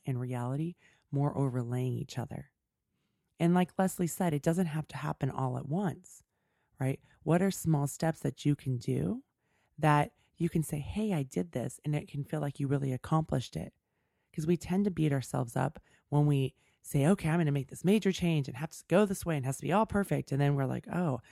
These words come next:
I can only make one out of a hundred changes. I'm a failure and this is not gonna work." Instead of, "What's the smallest change that I can make?"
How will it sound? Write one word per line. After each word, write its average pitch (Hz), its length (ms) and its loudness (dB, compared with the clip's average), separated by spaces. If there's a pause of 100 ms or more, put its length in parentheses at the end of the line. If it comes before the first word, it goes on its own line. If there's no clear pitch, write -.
(220)
I 135 100 -2
can 151 140 2
only 151 200 4
make 139 200 -2
one 147 200 4
out 135 120 2
of 123 100 -2
a 117 40 -4
hundred 131 300 -2
changes. 151 440 0
I'm 123 120 -2
a 117 60 -4
failure 151 380 0
and 123 120 0
this - 140 -6
is 113 100 -8
not 123 160 0
gonna 123 180 -2
work." 180 460 0 (640)
Instead 151 300 4
of, 131 180 2 (360)
"What's 185 260 -2
the 160 80 -8
smallest 151 560 -2
change 151 260 -2
that 131 100 -4
I 127 80 -6
can 123 240 -4
make?" 160 520 2